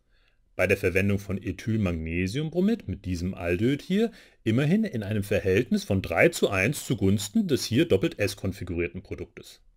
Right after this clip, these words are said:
Sowas ist natürlich für den Synthesechemiker total interessant, denn Stereozentren aufbauen ist teuer.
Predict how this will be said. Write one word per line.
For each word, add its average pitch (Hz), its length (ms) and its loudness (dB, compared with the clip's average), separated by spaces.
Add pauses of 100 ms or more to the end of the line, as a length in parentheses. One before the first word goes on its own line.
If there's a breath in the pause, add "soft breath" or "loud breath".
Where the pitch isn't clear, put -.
(500)
Sowas 110 560 6
ist - 240 -4
natürlich 127 480 0
für 110 80 -2
den 95 100 0
Synthesechemiker 123 920 0
total 117 440 8
interessant, 92 520 -6 (560)
denn 107 280 4
Stereozentren 113 840 4
aufbauen 113 720 2 (360 soft breath)
ist - 380 -2
teuer. - 280 4